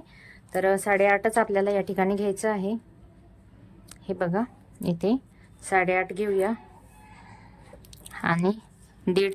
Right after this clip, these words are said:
ते पावणे दोन इंचाचं आपण मार्जिन ठेवूया. मी पावणे दोन इंच घेते, तुम्ही पाहिजे तर दोन इंच पण घेऊ शकता, नवीन असाल तर दोन इंच घेऊ शकता, पण मी पावणे दोन घेतलं कारण की मी ओव्हरलॉक करते, त्यामुळे मला जास्त नको वाटतं ते ठेवायला.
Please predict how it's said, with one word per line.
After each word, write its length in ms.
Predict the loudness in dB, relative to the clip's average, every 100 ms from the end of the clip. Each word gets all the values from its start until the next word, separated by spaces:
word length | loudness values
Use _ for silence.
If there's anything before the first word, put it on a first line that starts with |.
| -4
ते 80 | -4
पावणे 320 | -4 -4 -6
दोन 240 | -8 -6
इंचाचं 420 | -6 -6 -6 -4
आपण 240 | -4 -2 -2
मार्जिन 360 | 0 -2 -6
ठेवूया. 360 | -10 -8 -4 -4 -4
मी 80 |
पावणे 300 | -4 -2 -2
दोन 240 | -2 -2 0
इंच 200 | 0 -2
घेते, 360 | -4 -4 -8 -18 -20 -20 -6
तुम्ही 160 | 0 0
पाहिजे 420 | 0 -2 -2 -4 -4
तर 60 | -4
दोन 240 | 0 0
इंच 220 | 0 -4
पण 180 | -6 -6
घेऊ 140 | -4
शकता, 340 | -2 -4 0 0
नवीन 360 | 0 -2 0
असाल 300 | 0 0 -2 -2
तर 300 | -2 0 0
दोन 240 | -2 -4 -4
इंच 200 | -4 -6
घेऊ 200 | -6 -6
शकता, 340 | -8 -6 -6 -8 -12 -20 -20 -20 -20 -10 -6
पण 80 | -4
मी 180 | -4
पावणे 300 | -2 0 0
दोन 200 | -2 -2
घेतलं 280 | -4 -4 -4
कारण 300 | 0 0 -2
की 120 | -4
मी 120 | -4 -2
ओव्हरलॉक 460 | 0 -2 -4 -6 -6
करते, 340 | -8 -8 -12 -12 -20 -20 -20 -20 -20 -2
त्यामुळे 340 | 2 2 2 2
मला 240 | 2 0
जास्त 400 | 0 -2 -4 -2 0
नको 280 | 0 -2 0
वाटतं 300 | 0 0 -4
ते 120 | -4 -6
ठेवायला. 440 | -6 -2 -2 -2